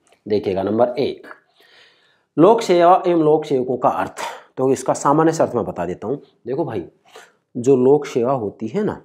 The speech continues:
हम्म, सिविल सर्विस, तो लोक सेवा के जो सदस्य होते हैं उनको लोक सेवक कहा जाता है, समझ रहे हैं ना?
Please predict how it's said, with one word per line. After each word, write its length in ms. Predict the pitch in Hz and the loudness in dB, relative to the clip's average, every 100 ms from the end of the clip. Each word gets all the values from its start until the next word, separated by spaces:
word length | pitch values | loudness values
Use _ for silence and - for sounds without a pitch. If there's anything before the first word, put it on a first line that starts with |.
| _ _ _ _ _ - | _ _ _ _ _ -10
हम्म, 180 | 277 - | -8 -8
सिविल 340 | - 113 104 | -6 -4 -2
सर्विस, 400 | - 95 170 - - _ _ _ _ _ _ _ _ _ - | -2 -4 -4 -6 -16 _ _ _ _ _ _ _ _ _ -12
तो 80 | 123 | -6
लोक 380 | 123 143 175 | 0 0 -2
सेवा 360 | - 127 117 120 | -6 -4 -4 -4
के 120 | 123 | -6
जो 120 | 135 139 | -8 -8
सदस्य 540 | - 107 117 - 160 | -10 -8 -8 -6 -6
होते 300 | 95 90 - | -6 -10 -14
हैं 240 | 87 113 - _ _ _ _ _ 120 | -12 -12 -14 _ _ _ _ _ -6
उनको 440 | 117 113 120 - | -4 -2 -2 -2
लोक 280 | 110 104 113 | -4 -6 -6
सेवक 580 | - - 95 90 85 - | -10 -6 -4 -4 -6 -12
कहा 180 | - - | -16 -14
जाता 360 | - - - - | -16 -18 -20 -20
है, 140 | - - _ _ _ _ _ _ _ _ _ _ _ _ _ _ _ _ _ | -20 -20 _ _ _ _ _ _ _ _ _ _ _ _ _ _ _ _ _
समझ 260 | - 190 107 | -12 -6 -2
रहे 80 | 220 | 0
हैं 80 | |
ना? 140 | 311 | 0